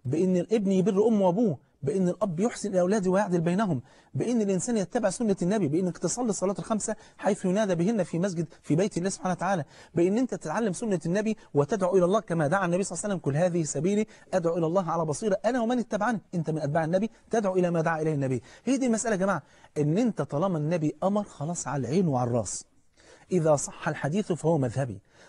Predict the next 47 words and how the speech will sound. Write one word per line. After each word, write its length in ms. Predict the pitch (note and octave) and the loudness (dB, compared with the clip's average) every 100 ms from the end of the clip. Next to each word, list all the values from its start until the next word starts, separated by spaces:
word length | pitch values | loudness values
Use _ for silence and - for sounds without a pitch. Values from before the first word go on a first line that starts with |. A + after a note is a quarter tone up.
| _ | _
طالما 280 | C#3+ E3+ E3 | 0 2 0
صح 300 | - F#3 - | -4 -6 -8
الحديث 420 | C#3+ D3 F3+ - | -6 -2 -2 -2
عن 120 | D3 | -2
النبي 140 | F3 F3+ | 0 2
عليه 100 | D#3 | 0
الصلاة 240 | C3 B2+ | -2 -4
والسلام 220 | B2 - | -6 -6
وتأكدت 340 | C3 - A#3+ - | -10 -8 -6 -4
إن 200 | G3+ F#3 | 0 2
النبي 260 | F3+ A#3 | 2 2
قال 120 | A3 G#3+ | 2 0
الكلام 300 | - A3 A3 | 0 0 0
ده، 80 | |
تنفذ 540 | F#3 F#3+ C#4+ - D3+ A#2+ - - - | -2 -2 -4 -2 -4 -4 -14 -20 -4
من 160 | F#3 F#3+ | 0 2
غير 160 | C4 | 2
ما 120 | G#3+ F3+ | 0 -2
تناقش 340 | G3 G#3+ - | -2 -6 -6
ولا 200 | E3 G#3 | -6 -4
تضايق 260 | D3+ F#3+ F#3+ | -2 -2 -2
نفسك 300 | G3 - F3+ - - | -6 -6 -10 -10 -10
ولا 200 | D#3+ A3+ | 0 2
يكون 200 | G#3+ G#3+ | 2 -2
عندك 380 | F#3+ G#3 F#3 - | -2 -2 -2 -2
أي 180 | G3+ E3 | 0 0
حرج 300 | - G3+ E3 | 0 0 2
من 140 | D#3+ | 0
كلام 280 | D3 E3 F3+ | 0 0 0
النبي، 320 | D#3 F#3+ G3+ - - - | 0 0 -2 -4 -14 -2
ولا 160 | A#3 | -2
تقول: 160 | A3 B3+ | 0 -2
"أصل 280 | G#3 - G3 | -4 -6 -10
الكلام 340 | - F#3 G3+ | -6 -4 -2
ده 80 | F3+ | -2
كان 200 | F#3+ F3 | -2 -2
زمان"، 520 | D#3 E3 F#3+ G3+ F#3+ | 0 2 2 2 2
وأصل 500 | F3 - G#3 - F#3+ | -2 0 -2 0 -4
ما 80 | F3 | -2
ينفعش، 540 | E3 C#3+ G#3+ F3 - F#3 - - - | -2 -2 -2 -2 -4 -6 -6 -14 -6
ده 60 | D#3+ | -4
احنا 200 | F3+ D#3 | -2 -4
في 120 | D#3+ | -2
عصر 240 | F#3 - | -4 -2
الذرة 480 | E3 B2+ F3+ G3+ F#3+ | -2 0 0 2 4
والإنترنت 800 | E3+ E3 E3+ - D#3 E3 G#3 - | 2 2 -2 0 0 0 -2 0
والفضائيات. 520 | F3+ D#3 D3 D#3+ G3 | 0 0 0 2 2